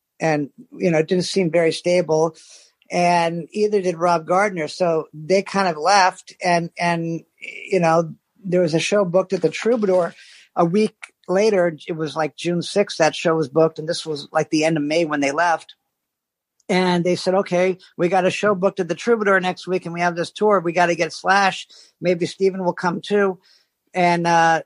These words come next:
you know, Slash had just joined this band called Black Sheep, which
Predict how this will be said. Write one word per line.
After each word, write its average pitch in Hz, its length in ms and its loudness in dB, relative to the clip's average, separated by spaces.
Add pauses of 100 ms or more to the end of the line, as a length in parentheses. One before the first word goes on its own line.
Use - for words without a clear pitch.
you 190 100 -4
know, 170 140 0
Slash 185 440 0
had 165 100 -4
just 180 240 -4
joined 185 280 2
this 165 140 -2
band 170 340 0
called 147 280 -4
Black 180 280 2
Sheep, 151 280 -6
which 160 260 -4